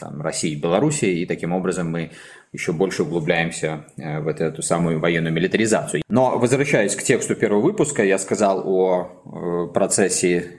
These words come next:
эскалации чисто военном, мы также рассуждаем об эскалационных действиях невоенного характера. Всё, что связано, например, с, э, миграционным кризисом, он вроде бы как затух и ушёл далеко на второй, на третий план по сравнению с войной в Украине.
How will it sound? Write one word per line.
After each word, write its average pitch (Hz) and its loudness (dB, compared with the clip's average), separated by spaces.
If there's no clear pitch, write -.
эскалации 92 2
чисто - -2
военном, 139 4
мы 123 4
также 113 2
рассуждаем 101 0
об 92 2
эскалационных 90 -2
действиях 95 -2
невоенного 85 -4
характера. - -4
Всё, - -4
что 80 -6
связано, 76 -6
например, 76 -4
с, - -2
э, 76 0
миграционным 131 0
кризисом, 101 2
он 87 -2
вроде 85 0
бы 85 -2
как 82 0
затух 165 0
и 101 2
ушёл 90 0
далеко 92 0
на 85 -6
второй, 87 -2
на 85 -2
третий 90 0
план 147 2
по 143 -6
сравнению 80 -6
с - -10
войной 80 -2
в 73 -2
Украине. 76 -6